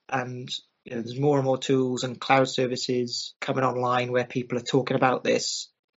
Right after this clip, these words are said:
It's almost sort of commodity stage now. Um, it is everywhere that we can get at and use it to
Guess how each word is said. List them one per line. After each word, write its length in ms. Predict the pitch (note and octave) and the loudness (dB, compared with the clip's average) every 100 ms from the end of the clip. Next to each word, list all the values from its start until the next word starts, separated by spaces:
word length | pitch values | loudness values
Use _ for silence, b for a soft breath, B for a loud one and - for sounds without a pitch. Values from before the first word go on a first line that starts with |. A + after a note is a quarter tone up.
| _ _ | _ _
It's 120 | - | -8
almost 800 | - - C#3+ C#3 C#3 C3+ - - - | -4 2 4 6 6 4 0 -4 -2
sort 160 | D3 | 0
of 80 | - | 0
commodity 640 | C3 C3+ D3 D#3 D#3+ D#3+ | 0 4 4 4 0 -2
stage 500 | D#3 - D#3+ E3 D#3 | -4 2 4 4 2
now. 360 | D#3+ E3 F3 - - | 0 0 -2 -6 -4
Um, 260 | B2 A2 - | -4 -4 -2
it 160 | - | 0
is 180 | C#3+ C#3+ | 2 6
everywhere 640 | D3 C#3 C3+ C3+ C#3+ D3 - | 6 6 4 6 6 4 0
that 100 | - | -8
we 80 | - | -8
can 140 | - B2+ | -8 0
get 260 | C#3 C3 | 4 6
at 160 | C3+ B2+ | 6 4
and 160 | C3 | -2
use 280 | B2 C3 B2+ | -2 -2 2
it 220 | C#3 C3+ - - | 0 0 -8 -6
to 360 | B2+ B2 B2 | -2 -2 -2